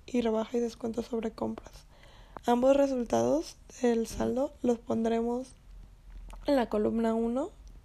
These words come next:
Y sobre la misma fila de rebaja y descuento sobre compras,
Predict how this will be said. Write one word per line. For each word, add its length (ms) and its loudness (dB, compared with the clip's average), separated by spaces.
Y 460 0
sobre 420 0
la 180 2
misma 320 -4
fila 300 -2
de 120 0
rebaja 340 -2
y 60 2
descuento 360 -2
sobre 320 -2
compras, 560 -4